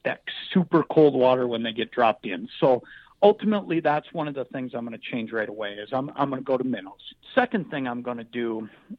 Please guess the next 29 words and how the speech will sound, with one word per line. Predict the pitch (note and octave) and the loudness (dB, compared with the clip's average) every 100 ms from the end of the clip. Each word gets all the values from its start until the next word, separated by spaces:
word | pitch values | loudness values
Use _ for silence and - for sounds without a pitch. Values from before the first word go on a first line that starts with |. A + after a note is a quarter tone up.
| - | -8
is | C3 - - | -8 -6 0
I'm | A3 D#4+ | 2 2
gonna | A#2+ - - | -2 -4 -4
put | D#3+ - - - | -4 -4 -2 4
far | G3 A#3+ | 4 4
less | F#3 D#3+ D#3+ - - | 0 0 -2 -6 -6
action | B2 C#3 - - G2 G#2 - | -4 -4 -6 -12 -12 -14 -6
on | B2+ A2+ | -6 -6
whatever | A#2+ A#2+ _ - D3 D#3+ G3+ G3+ - _ _ _ _ _ B2+ | -8 -8 _ -2 0 2 0 -2 -4 _ _ _ _ _ -10
the | |
tactic | - - C#3 - B2 - | -6 -4 -4 -4 -8 -6
is | A2+ A2 | -4 -6
I'm | G#2+ | -8
using. | G#2+ A2 A2+ G#2 G2 - | -8 -10 -10 -12 -6 4
So | C#3 B2+ _ - - _ | 4 4 _ -20 -20 _
if | - E3 | 0 4
I'm, | C4 B3 - | 4 4 0
if | F3 | 2
I'm | A#3+ A#3 G#3+ | 4 6 4
Lindy | G#3+ G3 D3+ | 2 0 -2
rigging, | B2 A#2 A#2+ A#2+ - _ _ _ _ | -2 -2 -2 -6 -8 _ _ _ _
and | C#3+ D3 C#3+ C#3+ - | 0 2 2 0 -2
I | D3+ | -2
might | D#3+ F3+ G#3+ A3+ | 0 0 2 4
have, | G3+ F#3 E3 C#3 - E3+ - | 4 4 2 -2 -16 -16 -8
when | E3+ E3 | -6 -6
the | |
fish | - G3 - | -4 -4 -4
are | D#3 | -6